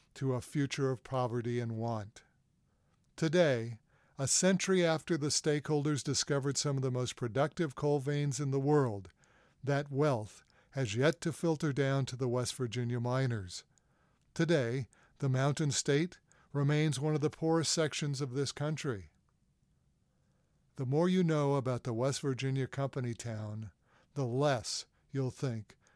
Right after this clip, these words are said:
about the fifteen-minute city and the World Economic Forum's vision for the future. And that's ValueSide.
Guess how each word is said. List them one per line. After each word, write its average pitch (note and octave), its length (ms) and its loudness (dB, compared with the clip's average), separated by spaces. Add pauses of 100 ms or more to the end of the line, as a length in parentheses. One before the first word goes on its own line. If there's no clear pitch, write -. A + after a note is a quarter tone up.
about B2 280 -4
the C3 80 -4
fifteen-minute D3+ 800 -2
city A#2 480 -2 (380)
and C3 140 -2
the A#2+ 80 -4
World C#3 420 2 (100)
Economic C#3+ 640 -2
Forum's C3 500 -2
vision D3 500 -2 (240)
for C3+ 200 -4
the B2+ 120 -4
future. A2 580 -8 (3000)
And D3 160 0
that's F3+ 180 2
ValueSide. D3 840 2